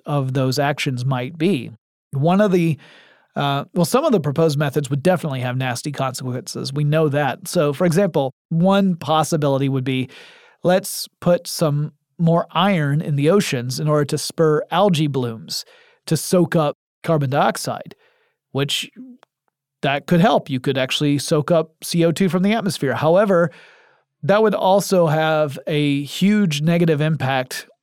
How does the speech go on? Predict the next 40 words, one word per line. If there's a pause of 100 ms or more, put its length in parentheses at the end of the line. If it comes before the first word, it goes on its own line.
(140)
on
the
ocean
itself.
You
would
create
dead
zones
in
the
ocean
because (480)
of
this
algae
bloom. (240)
And
that
means
messing
up
a
really
complicated
ecosystem
that
lots
of
life
forms
depend
upon,
including
life
forms
that
aren't,
you
know,